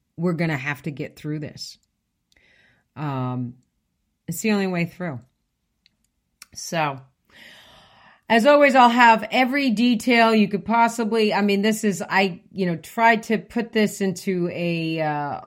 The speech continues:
quote, quote, layman's terms. <laughs> There's a lot going on. Um, we will also end the year under a waning phase. There will be a,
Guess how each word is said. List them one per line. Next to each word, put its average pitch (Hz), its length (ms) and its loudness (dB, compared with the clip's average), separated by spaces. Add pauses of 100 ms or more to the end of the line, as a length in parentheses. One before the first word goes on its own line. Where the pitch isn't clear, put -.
(180)
quote, 185 420 -8
quote, 170 340 -8
layman's 190 560 -2
terms. 196 460 -4 (380)
<laughs> - 360 -20
There's 262 1600 -2
a 196 80 4
lot 190 560 4
going 196 400 0
on. 180 640 -2 (100)
Um, 156 720 -4 (260)
we 190 100 0
will 185 140 0
also 214 520 2
end 196 300 2
the 214 100 2
year 214 560 2
under 170 300 -2
a 160 80 -4
waning 185 400 -2
phase. 190 580 -4
There 165 160 -8
will 165 260 -6
be 165 600 -6
a, 160 840 -10